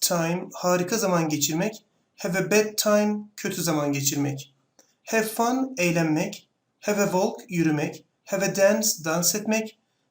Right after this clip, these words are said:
Have a swim, yüzmek. Have a game, oyun oynamak.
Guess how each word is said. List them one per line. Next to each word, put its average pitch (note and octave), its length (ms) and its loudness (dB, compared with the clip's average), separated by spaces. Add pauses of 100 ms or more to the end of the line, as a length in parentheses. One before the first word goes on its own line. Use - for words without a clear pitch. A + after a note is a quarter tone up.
Have G#3 200 0
a G#3 40 4
swim, A3+ 600 0
yüzmek. E3 600 0 (300)
Have G3 180 -4
a F#3 40 0
game, A3 460 2 (380)
oyun G3 280 0
oynamak. C#3 600 -2